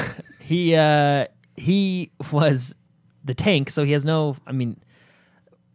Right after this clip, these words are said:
okay, this is just, by the way, so the way they scale their dungeons, there's normal dungeons, heroic dungeon, dungeons. So heroic is where you wanna, like, you know, but normal dungeons while leveling,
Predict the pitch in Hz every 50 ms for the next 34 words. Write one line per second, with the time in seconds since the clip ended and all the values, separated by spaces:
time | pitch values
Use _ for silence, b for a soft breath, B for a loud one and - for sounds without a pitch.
0 | _ - 147 135 113 90 - - - 117 143 160 190 165 175 160 143 156 160 151
1 | - 175 156 156 156 147 110 90 95 - - _ - - 143 135 147 160 180 175
2 | 170 151 - - 156 147 139 131 131 127 127 131 127 123 117 110 123 151 170 185
3 | 180 170 156 160 156 - 170 160 139 - 143 135 143 147 143 135 - 147 135 123
4 | - 139 131 131 123 - 127 123 131 131 127 120 123 120 123 120 123 - - -
5 | - - 135 131 120 143 180 226 247 214 165 - 143 139 143 143 139 135 131 131
6 | 131 123 123 117 107 104 104 - - - 123 104 98 98 - b b b b b
7 | - 135 127 131 151 180 202 202 185 170 151 156 156 156 156 147 143 135 123 123
8 | 127 135 143 139 147 160 165 160 160